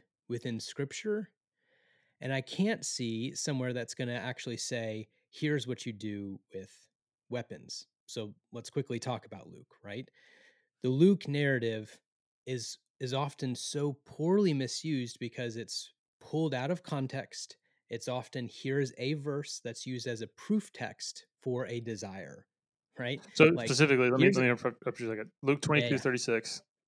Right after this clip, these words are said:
Speaker 2: Let me read it real quick in case somebody didn't listen to episode one, right? This is Jesus speaking to his disciples the night he is betrayed and arrested.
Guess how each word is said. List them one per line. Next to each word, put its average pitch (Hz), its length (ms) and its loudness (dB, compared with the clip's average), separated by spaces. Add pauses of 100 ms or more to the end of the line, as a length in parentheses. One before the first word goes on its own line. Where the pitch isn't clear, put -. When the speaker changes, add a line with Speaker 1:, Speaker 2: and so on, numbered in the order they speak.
Speaker 2:
Let - 60 -6
me 123 40 2
read 120 160 4
it 113 40 0
real 113 160 -2
quick 110 260 -4 (380)
in 131 100 -4
case 113 200 -4
somebody 110 180 0
didn't 104 120 -2
listen 104 200 -8
to 113 120 -6
episode 107 280 -6
one, 101 200 -6 (220)
right? 107 200 -2 (1200)
This 123 160 -2
is 110 120 -4
Jesus 123 320 2
speaking 117 280 2
to 117 40 4
his 107 120 0
disciples 117 720 0 (180)
the 117 60 -4
night 113 400 0
he 117 140 -4
is 104 120 0
betrayed 107 360 -2
and 107 120 -6
arrested. 120 460 -8